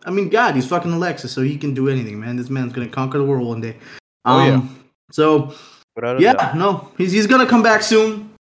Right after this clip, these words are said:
Speaker 1: Just said that. Anyway, yeah, let's get, <laughs> let's get back to
Speaker 2: Let's
Speaker 1: the
Speaker 2: get back
Speaker 1: shenanigans.
Speaker 2: to it.
Speaker 1: Yeah, no, dude, it was everywhere, man. Like, poor dear.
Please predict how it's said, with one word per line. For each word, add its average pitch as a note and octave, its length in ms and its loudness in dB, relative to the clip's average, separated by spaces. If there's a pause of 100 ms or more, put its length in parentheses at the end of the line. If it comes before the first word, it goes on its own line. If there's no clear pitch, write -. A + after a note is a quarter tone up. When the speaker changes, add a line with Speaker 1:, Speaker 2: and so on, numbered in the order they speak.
(100)
Speaker 1:
Just D#3 200 -6
said C#3+ 160 -4
that. C3 180 -6
Anyway, E3+ 280 4
yeah, G3 120 4
let's D#3+ 160 2
get, D#3 200 -2
<laughs> - 180 -8
let's - 200 -8
get C3 160 -10
back B2+ 220 -4
to B2 140 -8 (560)
Speaker 2:
Let's A#2+ 120 -6
Speaker 1:
the C3 40 -4
Speaker 2:
get C3+ 140 0
back - 0 -
Speaker 1:
shenanigans. A#2+ 400 -2
Speaker 2:
to G3+ 200 -2
it. A#2+ 100 -6 (480)
Speaker 1:
Yeah, A#3 260 4
no, G3 200 2
dude, G#3 280 -2 (200)
it G#3+ 120 6
was G#3 340 2
everywhere, F3 640 4
man. C3 240 -4
Like, B2+ 240 -4 (320)
poor D3+ 400 0
dear. F#3+ 640 0